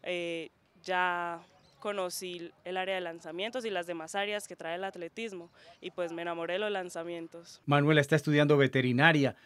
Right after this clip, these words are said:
Speaker 2: actualmente cursa tercer semestre. Tiene claro que si le tocaría escoger entre sus dos actividades, ¿con cuál se quedaría?
Speaker 1: Primero el deporte. La verdad, primero el deporte, primero van mis sueños deportivos y después, más adelante, mis sueños profesionales.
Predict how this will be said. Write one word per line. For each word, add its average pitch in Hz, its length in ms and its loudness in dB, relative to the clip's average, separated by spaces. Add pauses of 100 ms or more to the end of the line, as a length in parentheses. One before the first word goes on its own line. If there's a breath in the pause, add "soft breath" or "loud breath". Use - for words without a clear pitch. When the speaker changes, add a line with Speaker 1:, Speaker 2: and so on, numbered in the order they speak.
Speaker 2:
actualmente 147 680 4
cursa 151 340 4
tercer 131 380 2
semestre. 120 560 0 (240 soft breath)
Tiene 214 240 4
claro 104 340 2
que 123 100 0
si 131 120 -4
le 139 100 6
tocaría 156 480 6
escoger 165 540 4
entre 127 260 2
sus 123 240 -2
dos 185 220 6
actividades, 185 760 6 (160 soft breath)
¿con 120 200 0
cuál 131 220 0
se 170 120 -2
quedaría? 180 560 8 (140)
Speaker 1:
Primero 196 300 -4
el 202 80 -6
deporte. 175 500 -10 (540)
La 175 80 -10
verdad, 175 220 -8
primero 196 360 -6
el 196 80 -4
deporte, 226 440 -6
primero 180 300 -6
van 190 140 -4
mis 196 140 -6
sueños 196 360 -4
deportivos 214 680 -8 (400 loud breath)
y 185 140 -2
después, 180 600 -2
más 190 160 -6
adelante, 202 500 -4
mis 180 340 -4
sueños 170 520 -8
profesionales. 170 720 -16